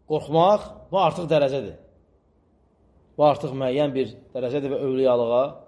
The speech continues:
Allah Taalanın dostu olmağa aparan məsələlərdəndir. Və Allaha iman gətirmək, imanın altı şərti var. İmanın altı ərkanı var.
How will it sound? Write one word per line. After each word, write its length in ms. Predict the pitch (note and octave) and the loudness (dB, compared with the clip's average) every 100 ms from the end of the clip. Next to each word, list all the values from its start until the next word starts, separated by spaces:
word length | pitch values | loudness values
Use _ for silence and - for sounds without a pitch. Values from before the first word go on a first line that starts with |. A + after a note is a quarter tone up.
| _ _ _ _ _ | _ _ _ _ _
Allah 300 | G2+ B2+ C3+ | -8 -2 -2
Taalanın 280 | C3 B2 A#2+ | -2 -4 -4
dostu 260 | A#2+ - C3+ | -8 -8 -8
olmağa 300 | B2 G#2+ A2+ | -6 -4 -4
aparan 400 | G#2 A2+ A2 B2+ - _ _ _ _ _ _ - | -4 -4 -4 -6 -14 _ _ _ _ _ _ -14
məsələlərdəndir. 840 | G#2 B2 A2+ G2 F2 G2+ F2 D#2+ D2 _ _ _ _ _ _ _ _ | -10 -6 -4 -6 -6 -8 -8 -12 -16 _ _ _ _ _ _ _ _
Və 100 | D3+ | 2
Allaha 320 | F#3 G3 G3+ A3+ | 4 4 4 2
iman 260 | F#3+ A3 G3+ | 0 0 -2
gətirmək, 400 | - D#3+ F3+ E3 | -2 -2 0 0
imanın 260 | E3+ F3 F#3+ | 0 0 0
altı 180 | E3 - | -2 0
şərti 280 | E3+ D3+ F3 | -2 -2 -4
var. 200 | G2 - - _ _ _ _ _ _ _ _ _ _ _ _ _ _ _ _ _ - | -4 -8 -20 _ _ _ _ _ _ _ _ _ _ _ _ _ _ _ _ _ -6
İmanın 300 | C#3+ D#3 F3+ | 2 4 4
altı 220 | D#3 F#3 | 2 2
ərkanı 360 | E3+ - D3+ E3+ | 0 0 0 0
var. 240 | B2+ F2 | -2 -4